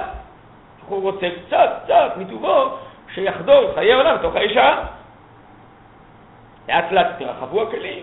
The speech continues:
אז נוכל עוד ועוד הערות לקבל. גם זה אף פעם לא יהיה כמו המקור. מה? אז שלעתיד לבוא נוכל להכיל עוד יותר, ואז אור על הבנה, יהיה כאור החמה, וחמה יהיה שבעתיים. אבל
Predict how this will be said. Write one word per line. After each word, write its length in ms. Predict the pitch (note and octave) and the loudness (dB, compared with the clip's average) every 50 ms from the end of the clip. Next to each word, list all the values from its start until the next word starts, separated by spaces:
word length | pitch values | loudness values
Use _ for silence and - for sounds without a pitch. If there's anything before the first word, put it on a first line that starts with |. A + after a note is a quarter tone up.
| - - | -12 -8
אז 180 | - F3 F#3 E3 | -8 -8 -8 -8
נוכל 340 | G3 F#3+ - - - - - - - - - - - - - - - - - - - - - - - - - - | -10 -10 -4 -2 0 0 0 -2 -4 -10 -16 -20 -20 -20 -20 -20 -20 -20 -20 -20 -20 -20 -20 -20 -20 -20 -14 -4
עוד 220 | - A3+ C4 B3 - | 0 2 2 2 2
ועוד 220 | F#3+ G#3+ A3 G3+ | 2 -2 0 2
הערות 300 | G3 G3+ F#3+ G#3+ A3+ A3 | 4 4 4 4 2 2
לקבל. 400 | G3+ G3 G3 F#3 F3+ F#3+ E3 B2 G#2 - - - - | 0 0 2 2 4 4 2 2 -2 -4 -8 -2 2
גם 300 | B3+ F#4 G4 - - - - | 4 4 4 4 2 -2 0
זה 120 | - G3 A3+ | 2 2 2
אף 60 | - E3 | 4 2
פעם 180 | G3 F#3+ F#3 | 0 0 0
לא 120 | F#3 F#3+ F#3 | -2 -2 -2
יהיה 280 | F#3 F3+ F#3+ F#3+ F#3 | -2 -2 -4 -4 -2
כמו 120 | F3 F3 F3 | -2 -2 -2
המקור. 500 | E3+ - - A#3+ - - - - - - - - - - - - - - - - - - - - - - - - - | 0 2 2 4 4 2 0 -6 -14 -16 -20 -20 -20 -20 -20 -20 -20 -20 -20 -20 -20 -20 -20 -20 -20 -20 -20 -12 -6
מה? 120 | - - - | -4 -4 -4
אז 1300 | - - - - - - - - - - - - - - - - - - - - - - - - - - | -4 -8 -14 -18 -20 -20 -20 -20 -20 -20 -20 -20 -20 -20 -20 -20 -20 -20 -20 -20 -20 -20 -20 -20 -18 -14
שלעתיד 280 | G2 A2+ - A#3 B3 | -14 -14 -12 -12 -12
לבוא 220 | A#3 F#3+ G3+ G3 F#3 | -10 -10 -10 -10 -10
נוכל 220 | - - - A#2+ | -12 -12 -12 -10
להכיל 320 | B2+ C3 C3 - D3 E3 | -10 -10 -12 -12 -10 -10
עוד 100 | A3+ B3 | -10 -8
יותר, 300 | B3+ A3+ - - F3+ F3 C#3+ | -10 -10 -10 -10 -10 -8 -8
ואז 160 | C3+ B2+ C3 | -8 -6 -6
אור 180 | C#3 C3+ B2 B2 | -8 -8 -6 -8
על 80 | A#2+ | -8
הבנה, 280 | A#2+ B2 B2+ - - - - - A2 | -8 -8 -8 -10 -10 -12 -12 -14 -14
יהיה 100 | A#2+ A#2 A#2+ | -14 -14 -12
כאור 180 | C3+ B2 A#2 | -10 -10 -10
החמה, 400 | A#2+ - C3 C3+ G#3+ G#3+ G#3 G3+ - - | -10 -10 -10 -8 -6 -6 -6 -6 -8 -12
וחמה 240 | - - - D#3 | -14 -14 -14 -12
יהיה 140 | D#3 D#3 D3+ - | -12 -12 -14 -14
שבעתיים. 420 | D#3+ D#3 E3 - D#3 E3 - - - - - - - - - - - - - - - - - - - - - - - - - - - - - - - | -12 -12 -8 -4 0 0 0 0 -2 -6 -14 -18 -20 -20 -20 -20 -20 -20 -20 -20 -20 -20 -20 -20 -20 -20 -20 -20 -20 -20 -20 -20 -20 -20 -20 -20 -14
אבל 480 | C#3+ C#3+ C#3+ D3 C#3+ C#3+ D3 C#3+ C#3+ | -10 -6 -4 -4 -4 0 0 0 0